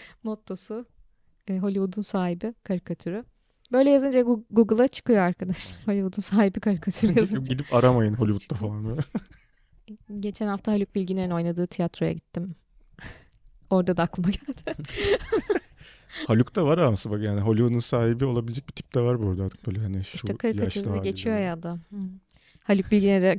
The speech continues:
Speaker 1: küçük bir rol verildi mi? <laughs>
Speaker 2: Bu setlerden.
Speaker 1: Ha, aynen. Yani bu Batman'in, Superman'in işte versiyonlarından konuştuk ya işte kimler oynadı işte şu ana kadar Batman'i,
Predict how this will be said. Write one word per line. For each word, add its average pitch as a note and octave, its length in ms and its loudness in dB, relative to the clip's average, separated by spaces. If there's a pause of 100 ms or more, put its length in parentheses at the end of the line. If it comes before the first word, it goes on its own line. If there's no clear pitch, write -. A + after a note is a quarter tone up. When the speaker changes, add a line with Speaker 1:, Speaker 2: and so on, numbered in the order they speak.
(140)
Speaker 1:
küçük - 240 -8
bir F#3+ 60 6
rol F#3+ 180 10
verildi F3+ 360 4
mi? A3+ 80 6 (360)
<laughs> - 360 -10
Speaker 2:
Bu C3+ 200 -2
setlerden. G2 1500 -4 (440)
Speaker 1:
Ha, G#3 240 2 (120)
aynen. G#3 380 0 (1600)
Yani G#3 240 -8
bu A3 200 -6
Batman'in, A#3 440 -2
Superman'in G#3+ 800 -4
işte - 340 -10 (840)
versiyonlarından F#3+ 1120 -6
konuştuk G3+ 500 -8
ya F#3+ 60 -6
işte - 240 -12
kimler F3+ 340 -6
oynadı E3 440 -8
işte - 200 -18
şu - 140 -14
ana D#3 140 -10
kadar D#3+ 300 -12
Batman'i, D3+ 360 -12